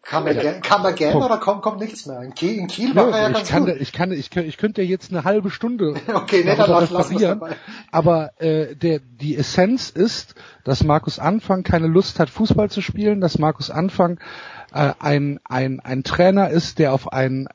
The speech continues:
Speaker 3: Kern von Spielern zurückgreift, die seine Wohlfühlspieler sind, und dass Markus, und dass Markus Anfang viel erzählt, ähm, viele Ausreden nutzt, die, ähm, ich nicht gelten lassen kann und, äh,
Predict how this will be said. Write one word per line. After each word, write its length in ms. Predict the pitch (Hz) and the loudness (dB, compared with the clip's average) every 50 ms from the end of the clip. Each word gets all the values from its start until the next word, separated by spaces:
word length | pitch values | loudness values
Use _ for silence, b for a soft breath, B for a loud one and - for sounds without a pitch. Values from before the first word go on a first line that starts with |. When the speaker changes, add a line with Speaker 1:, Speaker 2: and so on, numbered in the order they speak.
| _ _ | _ _
Speaker 3:
Kern 360 | - 175 175 180 208 220 226 | -2 0 0 0 0 -2 -2
von 200 | - - 202 190 - | -2 -2 -4 -4 -4
Spielern 440 | - - - 185 180 180 175 170 156 | -10 -8 -6 -2 0 0 0 0 -2
zurückgreift, 800 | - - 170 143 190 196 - - - 156 160 175 170 - - _ _ | -2 -2 2 2 2 -2 -2 -4 0 2 2 2 2 -2 -8 _ _
die 160 | 143 147 147 | -4 -4 -2
seine 340 | 139 127 143 135 135 135 117 | 0 2 2 4 2 2 4
Wohlfühlspieler 920 | 135 170 214 240 - - 254 254 226 - - - _ 220 226 214 220 214 202 | 4 4 4 4 2 2 0 0 0 0 -6 -4 _ 2 4 4 6 4 4
sind, 340 | 170 214 220 233 233 - B B B B B B B B B B | 4 0 0 0 -4 -6 B B B B B B B B B B
und 260 | _ - 170 190 170 | _ -2 0 2 2
dass 160 | 175 156 - | 2 2 2
Markus, 400 | 170 160 160 165 - 160 - - | 0 0 0 -2 -4 -8 -12 -12
und 220 | - - 160 160 160 | -12 -10 -8 -4 -4
dass 140 | 156 - | -2 0
Markus 320 | - 151 156 - - 143 - | 0 -2 -2 -2 -4 -8 -6
Anfang 460 | 143 151 165 - - 156 151 156 147 - B B B B B B | -6 -6 -6 0 0 0 0 0 -6 -12 B B B B B B
viel 420 | _ - - - - 277 302 277 - | _ -12 -8 0 2 4 4 4 2
erzählt, 760 | 202 196 - - - 185 175 175 185 196 208 - - - B B B B B B B B | 0 0 0 -2 0 2 4 4 4 2 0 -2 -6 -18 B B B B B B B B
ähm, 300 | - 151 147 151 156 - - | 0 0 0 0 -2 -8 -12
viele 400 | - - - 226 269 269 - - | -8 -4 0 2 4 2 4 4
Ausreden 840 | 180 208 240 - - - - 165 180 190 185 147 185 180 180 190 180 _ _ | 4 2 2 2 -2 -4 -2 0 0 0 0 0 -4 -4 -4 -6 -10 _ _
nutzt, 720 | 170 160 170 202 233 - - - - - - - - b b b b b _ _ _ | -4 0 2 2 2 0 -4 -10 -10 -10 -10 -14 -20 b b b b b _ _ _
die, 400 | 156 156 170 175 180 175 165 - - - | -2 0 2 4 4 2 2 0 -4 -12
ähm, 260 | 147 151 151 - - - - | -12 -12 -12 -12 -14 -2 -2
ich 160 | 180 - - | -2 2 2
nicht 160 | 170 - - | 0 2 4
gelten 340 | 170 156 180 - - 196 180 | 4 4 4 4 2 2 2
lassen 320 | 185 190 185 - - 190 | 4 2 2 0 -6 -8
kann 380 | - - 180 175 175 180 185 175 | -2 0 0 0 0 -4 -6 -6
und, 380 | - 156 156 156 165 - 165 135 139 156 151 156 151 - - - - | -2 -2 -2 -2 -2 -8 -12 -20 -20 _ -18 -18 -18 -20 -20 -18 -16
äh, 100 | - | -18